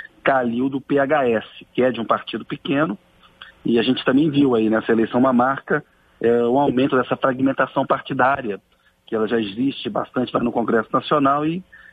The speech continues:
e agora atinge também as prefeituras, né? O Rafael Greca se elegeu por um partido pequeno em Curitiba, a gente teve outros exemplos assim,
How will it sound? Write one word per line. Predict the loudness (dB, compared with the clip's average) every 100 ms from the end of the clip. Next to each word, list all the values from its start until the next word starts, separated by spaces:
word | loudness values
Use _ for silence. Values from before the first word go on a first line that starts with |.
| -4
e | 0 2 2 0 0
agora | 0 2 0
atinge | 0 0 0 0
também | 0 0
as | 0
prefeituras, | -4 -2 -2 0 2 2
né? | 2 0 -2 -10 -20 -4
O | 0 2
Rafael | 2 2 2 2
Greca | 2 2 -2 -4
se | -2
elegeu | 0 -2 -2
por | -2
um |
partido | -2 -2 -4 -4
pequeno | -4 0 0 0 -4 -16 -20 -8
em | -2 0
Curitiba, | 2 0 2 2 4 4 2
a |
gente | 0 -2
teve | 0 0
outros | 0 0
exemplos | 0 2 0 2 0
assim, | -2 0 0 0